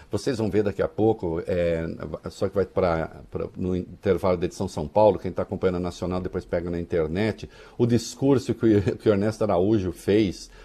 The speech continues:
para a onu, uma coisa de gente destrambelhada, descolada da realidade. Já tava assim.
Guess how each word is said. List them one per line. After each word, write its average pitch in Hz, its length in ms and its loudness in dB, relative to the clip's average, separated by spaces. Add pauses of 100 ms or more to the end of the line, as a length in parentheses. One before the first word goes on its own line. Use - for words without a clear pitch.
(140)
para 110 220 4
a 85 60 4
onu, 107 340 4
uma 170 280 2
coisa 117 440 2
de 98 160 0
gente 104 340 -2
destrambelhada, 101 960 2
descolada 98 600 0
da 98 80 -2
realidade. 95 480 -4 (320)
Já 170 160 2
tava 131 260 4
assim. - 320 -8